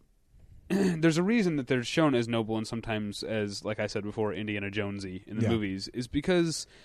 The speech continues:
Speaker 1: it's a, it's, it can be a dangerous profession. Trying to tell the truth in a place where the, the truth is, there's so much at stake and the
Speaker 2: Yeah.
Speaker 1: truth is discouraged so much, especially, I mean, it, like, Colombia,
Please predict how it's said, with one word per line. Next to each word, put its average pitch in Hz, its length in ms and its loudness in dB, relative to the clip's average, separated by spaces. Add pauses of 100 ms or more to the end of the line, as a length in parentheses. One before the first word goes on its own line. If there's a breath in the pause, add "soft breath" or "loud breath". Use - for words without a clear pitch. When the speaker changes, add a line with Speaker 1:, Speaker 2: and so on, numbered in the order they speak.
(300 loud breath)
Speaker 1:
it's - 540 0 (500)
a, 143 220 0 (580)
it's, 151 260 -4
it 160 220 6
can 185 100 -2
be 185 120 2
a 139 40 4
dangerous 123 400 2
profession. - 540 -2 (320 loud breath)
Trying 151 280 6
to 143 60 -8
tell 147 180 4
the 123 100 -4
truth 147 500 2
in 123 160 -2
a 113 80 0
place - 640 -2
where 110 500 0 (400 soft breath)
the, 110 120 -4 (300)
the 113 100 -4
truth - 300 -4
is, 104 320 -10 (440)
there's 117 360 -4
so 151 80 0
much 127 140 -4
at 101 80 -10
stake 139 420 0
and 113 320 -4
the 110 60 -2
Speaker 2:
Yeah. 101 80 -2
Speaker 1:
truth 117 180 -4
is 110 140 -10
discouraged 120 460 -4
so 151 60 -6
much, 151 220 -6
especially, 131 340 -4
I - 60 -12
mean, 107 220 -4 (560 loud breath)
it, 78 300 -4 (140)
like, 120 300 0 (240)
Colombia, 131 560 8